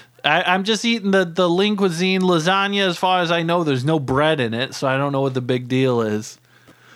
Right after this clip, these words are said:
But yeah, I won the contest. I'm looking forward to talking about all these great celebrities, these young men and women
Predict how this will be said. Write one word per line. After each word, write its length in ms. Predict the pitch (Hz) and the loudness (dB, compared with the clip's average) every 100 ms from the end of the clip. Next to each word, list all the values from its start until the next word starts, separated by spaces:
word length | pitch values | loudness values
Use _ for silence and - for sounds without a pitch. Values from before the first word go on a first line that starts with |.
| _ - | _ -2
But 100 | 147 | 2
yeah, 300 | 160 170 143 | 4 4 2
I 80 | |
won 180 | 143 180 | 2 0
the 80 | 185 | -2
contest. 580 | 175 185 180 185 180 - | 0 0 0 0 -2 0
I'm 120 | 165 | -2
looking 220 | 214 220 | -2 -2
forward 260 | 185 196 190 | 0 0 0
to 80 | 180 | 0
talking 400 | 190 185 196 185 | 0 2 0 0
about 240 | 175 165 | 2 2
all 100 | 165 | 2
these 180 | 165 143 | 0 -2
great 280 | 170 165 143 | -2 -2 -4
celebrities, 800 | - 156 180 180 175 175 165 - - - | -2 2 2 0 0 0 -2 -6 -18 -8
these 240 | 156 151 160 | -4 0 2
young 240 | 190 185 | 2 2
men 180 | 185 175 | 2 2
and 160 | 175 | 0
women 460 | 165 175 170 165 165 | 2 2 2 0 -2